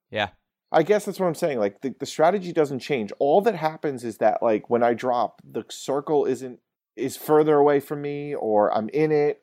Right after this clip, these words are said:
Speaker 2: or I get lo-, like, I'm just, I'm literally going through the same motions every single time I play
Speaker 1: Yeah.
Speaker 2: the game. There's nothing different. It's just I'm, I'm luckily getting an M sixteen, or I'm
Speaker 1: Unless you go out of your way
Speaker 2: luckily
Speaker 1: to do something different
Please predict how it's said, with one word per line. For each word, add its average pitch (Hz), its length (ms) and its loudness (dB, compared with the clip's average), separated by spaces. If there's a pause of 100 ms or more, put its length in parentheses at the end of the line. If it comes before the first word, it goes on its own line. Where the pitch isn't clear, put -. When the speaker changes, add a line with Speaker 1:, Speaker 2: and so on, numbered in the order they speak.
Speaker 2:
or 107 560 2
I - 100 0
get 113 160 -2
lo-, 127 200 2
like, 139 200 4 (360)
I'm 170 160 0
just, 190 220 -2 (300)
I'm 143 320 0
literally 180 360 4
going 147 220 0
through 135 120 -8
the 117 80 -10
same 123 240 -10
motions 117 460 -10
every 123 340 2
single 107 320 -6
time 107 240 0
I 98 60 -4
play 101 180 -6
Speaker 1:
Yeah. 98 120 -2
Speaker 2:
the - 80 -10
game. 95 180 -12
There's 107 160 -10
nothing 123 340 -2
different. 127 540 -2
It's - 140 -14
just 120 180 -8
I'm, 113 260 -4 (160)
I'm 113 120 -6
luckily 139 520 2
getting 127 320 0
an 120 80 -2
M 117 140 -4
sixteen, 123 500 -14
or 107 240 0
I'm 104 320 -2
Speaker 1:
Unless 143 320 0
you 147 80 -8
go 139 180 0
out 127 180 4
of 123 40 2
your 123 100 -2
way 139 140 6
Speaker 2:
luckily 104 60 0
Speaker 1:
to 101 100 -4
do 107 160 -8
something 95 400 -8
different 113 460 -8